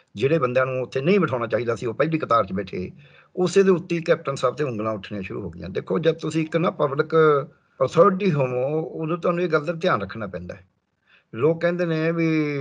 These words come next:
ਅਹ, ਵੀ ਜਿਹੜਾ ਰਾਜਾ ਹੁੰਦਾ ਹੈ ਜਾਂ ਰਾਜ ਕਰਨ ਵਾਲਾ ਹੁਕਮਰਾਨ ਹੁੰਦਾ ਹੈ, ਉਹਦੀ ਹਰ ਗੱਲ ਤੇ ਲੋਕ ਨਜ਼ਰ ਰੱਖਦੇ ਨੇ ਆਲੇ ਦੁਆਲੇ,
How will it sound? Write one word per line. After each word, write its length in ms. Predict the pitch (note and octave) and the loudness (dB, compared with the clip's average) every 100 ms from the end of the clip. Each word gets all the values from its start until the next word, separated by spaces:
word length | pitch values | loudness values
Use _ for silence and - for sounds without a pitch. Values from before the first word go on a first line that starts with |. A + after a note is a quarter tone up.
| B2+ | -6
ਅਹ, 960 | A#2+ A#2+ B2 B2 B2 A#2 A#2 - - A#2+ | -8 -10 -8 -4 -2 0 -2 -4 -8 -6
ਵੀ 300 | C3+ C3 A#2 | -2 -2 2
ਜਿਹੜਾ 260 | C3+ C3+ | 4 4
ਰਾਜਾ 420 | G2+ A2 A#2+ C3+ A#2+ | 6 4 4 4 2
ਹੁੰਦਾ 260 | B2 A2 | 0 -2
ਹੈ 240 | G#2+ G#2 G#2 | 0 0 -4
ਜਾਂ 280 | G2+ A2 | -4 -2
ਰਾਜ 260 | G#2 G#2+ A2 | 0 0 -2
ਕਰਨ 200 | G#2+ A2 | -4 -4
ਵਾਲਾ 160 | A2+ G#2 | -4 -6
ਹੁਕਮਰਾਨ 460 | G2+ A#2 A#2+ D3 | -6 0 2 2
ਹੁੰਦਾ 280 | A#2+ G2+ G2 | 0 -2 -2
ਹੈ, 160 | G2 - - - F#3 | -4 -10 -20 -2 2
ਉਹਦੀ 160 | A3+ | 4
ਹਰ 200 | F#3+ G#3 | 4 4
ਗੱਲ 160 | A3 G3 | 4 2
ਤੇ 120 | G3+ | 0
ਲੋਕ 200 | F3 D#3+ | -2 0
ਨਜ਼ਰ 260 | D3 B2 A#2 | 0 2 0
ਰੱਖਦੇ 260 | - F2 | -4 -10
ਨੇ 100 | G2 | -10
ਆਲੇ 100 | E2+ | -10
ਦੁਆਲੇ, 200 | D#2 C#2+ | -12 -16